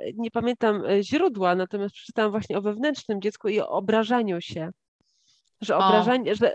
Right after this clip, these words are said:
Speaker 1: obrażają to się dzieci w przedszkolu, a nie dorośli.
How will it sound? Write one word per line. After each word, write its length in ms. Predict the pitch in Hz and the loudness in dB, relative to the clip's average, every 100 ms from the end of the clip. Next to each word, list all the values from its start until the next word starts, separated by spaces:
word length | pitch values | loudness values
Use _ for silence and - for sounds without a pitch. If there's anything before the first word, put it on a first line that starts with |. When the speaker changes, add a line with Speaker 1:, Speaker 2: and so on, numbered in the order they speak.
| - | 0
Speaker 1:
obrażają 600 | 208 220 220 269 320 285 | 2 4 4 4 2 -2
to 100 | 254 | -8
się 120 | 240 | -8
dzieci 260 | 214 226 226 | -10 -12 -14
w 40 | |
przedszkolu, 640 | - 220 - - 202 190 240 | -8 -8 -8 -4 -2 0 0
a 100 | 226 | 0
nie 140 | 233 | 0
dorośli. 580 | 214 220 208 - 165 165 | 0 0 0 -4 -10 -10